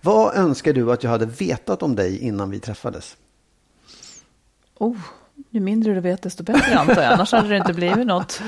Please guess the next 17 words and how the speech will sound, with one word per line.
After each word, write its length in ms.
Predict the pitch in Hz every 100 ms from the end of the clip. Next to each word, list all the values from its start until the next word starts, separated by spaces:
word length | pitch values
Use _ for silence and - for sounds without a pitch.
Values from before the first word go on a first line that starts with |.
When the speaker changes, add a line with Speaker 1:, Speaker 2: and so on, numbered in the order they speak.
| 220 226 240 - -
Speaker 1:
Men 140 | 143
det 60 | 156
är 40 |
inget 160 | 151 156
sånt 160 | 175
där 100 | 147
som 140 | 123 127
känner, 200 | 123 120 127
oj, 100 | 104
bara, 320 | 107 107 107
bara 280 | 104 110 104
liksom, 380 | 104 120 113 -
åh, 180 | 107
det 80 | 101
här 140 | 110 110
blir 120 | 117
jobbigt, 380 | 101 - -